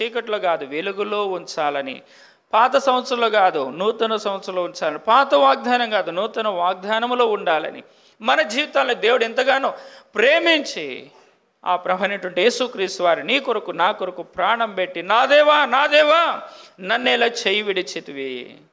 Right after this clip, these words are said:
ఇదిగో సమాప్తమై నా యొక్క ఆత్మను నీ చేతికి అప్పగించుతున్నాను,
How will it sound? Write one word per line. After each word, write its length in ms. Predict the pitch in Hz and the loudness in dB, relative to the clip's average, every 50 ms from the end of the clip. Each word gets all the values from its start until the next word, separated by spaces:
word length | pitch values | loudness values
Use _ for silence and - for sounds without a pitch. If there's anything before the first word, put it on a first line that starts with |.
| _ _ _ _ _ - | _ _ _ _ _ -4
ఇదిగో 400 | 170 175 175 170 175 165 151 156 | -4 -2 0 2 2 2 2 0
సమాప్తమై 840 | 156 - 185 180 175 190 214 226 220 - - - 190 185 185 175 | -4 -6 -6 -2 0 2 2 2 0 -2 -6 -6 -4 -4 -4 -6
నా 240 | 156 156 165 170 170 | -4 -2 0 0 0
యొక్క 200 | 175 175 - - | 0 -2 -2 2
ఆత్మను 400 | 170 190 180 - - 208 196 190 | 2 2 2 2 -2 -6 -8 -8
నీ 200 | 185 180 165 160 - - | -6 -8 -8 -8 -6 -4
చేతికి 280 | 180 175 180 185 160 165 | -4 -4 -4 -4 -4 -4
అప్పగించుతున్నాను, 960 | 160 160 - 202 180 170 156 151 - - - 147 135 139 135 131 127 123 | -4 -2 -4 -6 -6 -6 -10 -10 -14 -16 -14 -10 -8 -6 -6 -6 -8 -10